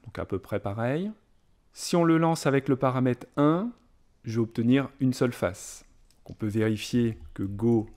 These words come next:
un nous renvoie bien un. Maintenant, si vous lancez simultanément dix dés, en moyenne, vous aurez combien de faces différentes ? On pourrait se dire, on va obtenir les six faces.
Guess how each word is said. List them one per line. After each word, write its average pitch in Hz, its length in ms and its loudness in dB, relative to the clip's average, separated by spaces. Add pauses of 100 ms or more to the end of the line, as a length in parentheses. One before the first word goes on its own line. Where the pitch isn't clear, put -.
(120)
un 131 260 0 (640)
nous 117 100 -2
renvoie 98 360 -4
bien 117 280 -2 (120)
un. 98 120 -4 (760)
Maintenant, 139 380 0
si 147 180 -6
vous 127 120 0
lancez 127 600 0 (420)
simultanément 143 1040 0
dix 117 300 -6
dés, 151 340 0 (540)
en 147 140 4
moyenne, 143 600 2
vous 131 220 0
aurez 135 220 2
combien 135 320 2
de 131 40 -2
faces 170 360 -4
différentes ? 135 760 -8 (300)
On 87 100 -16
pourrait 104 240 -10
se 113 80 -8
dire, 120 220 -2
on 104 60 -4
va 101 100 -2
obtenir 113 400 -2
les 95 100 -4
six - 240 -6
faces. - 600 -6